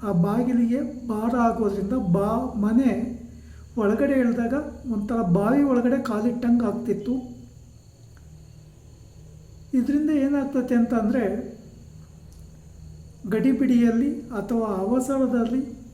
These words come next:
ಈಚೆಯಿಂದ ಒಳಗಡೆ ಹೋಗ್ಬೇಕಾದ್ರೆ ಅಥವಾ ಒಳಗಡೆಯಿಂದ ಈಚೆ ಬರ್ಬೇಕಾದ್ರೆ ಸ್ಲಿಪ್ಪಾಗಿ ಬಿದ್ದರೆ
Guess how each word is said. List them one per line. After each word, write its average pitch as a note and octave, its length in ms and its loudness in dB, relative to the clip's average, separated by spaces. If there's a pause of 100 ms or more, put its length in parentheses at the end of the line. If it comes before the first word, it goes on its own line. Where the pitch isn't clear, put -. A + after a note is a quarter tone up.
(180)
ಈಚೆಯಿಂದ A#3+ 500 4
ಒಳಗಡೆ A#3 460 2
ಹೋಗ್ಬೇಕಾದ್ರೆ G#3+ 760 0
ಅಥವಾ A#3 340 -2
ಒಳಗಡೆಯಿಂದ A#3 680 2
ಈಚೆ B3 800 0
ಬರ್ಬೇಕಾದ್ರೆ A3 1000 -2 (1900)
ಸ್ಲಿಪ್ಪಾಗಿ B3 640 -2
ಬಿದ್ದರೆ A3 720 -4